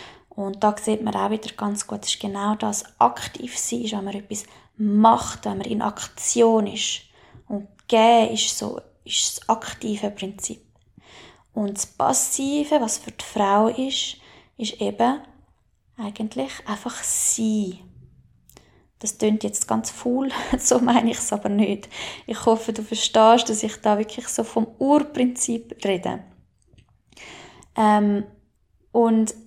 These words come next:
was mir auch wirklich wichtig ist, zum kein Missverständnis entwickeln, ist, zum sagen, dass wir eben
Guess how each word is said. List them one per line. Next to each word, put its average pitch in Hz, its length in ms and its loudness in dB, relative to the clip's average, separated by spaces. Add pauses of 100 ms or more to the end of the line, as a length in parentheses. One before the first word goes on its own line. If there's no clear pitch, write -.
(340)
was 233 280 2
mir 226 140 4 (100)
auch 262 340 6
wirklich 269 400 -2
wichtig 262 440 -4
ist, 240 180 -2
zum 233 140 -2
kein 220 260 2
Missverständnis 240 880 0
entwickeln, 220 580 -4
ist, - 280 -2 (380)
zum 220 160 -2
sagen, 220 520 4 (760)
dass 220 280 2
wir 226 200 4
eben 233 260 2